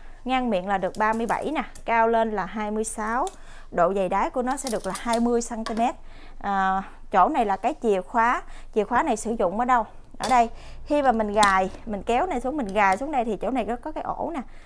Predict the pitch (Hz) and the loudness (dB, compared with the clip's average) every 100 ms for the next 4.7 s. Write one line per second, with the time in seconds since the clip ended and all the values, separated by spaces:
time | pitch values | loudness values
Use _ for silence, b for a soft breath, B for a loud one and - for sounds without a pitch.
0 | b 208 196 254 226 202 214 190 226 262 | b -8 -4 0 0 -2 -6 -2 -2 0
1 | 277 320 226 175 - - 294 - B B | 0 -2 -8 -8 -10 -6 -6 -6 B B
2 | B - 269 202 254 190 208 311 - - | B -2 0 0 0 2 2 0 -4 -6
3 | 294 254 233 226 214 214 - 233 226 180 | -2 0 2 2 2 0 -4 -2 0 -2
4 | 196 330 339 262 214 190 | -2 -2 -2 0 2 0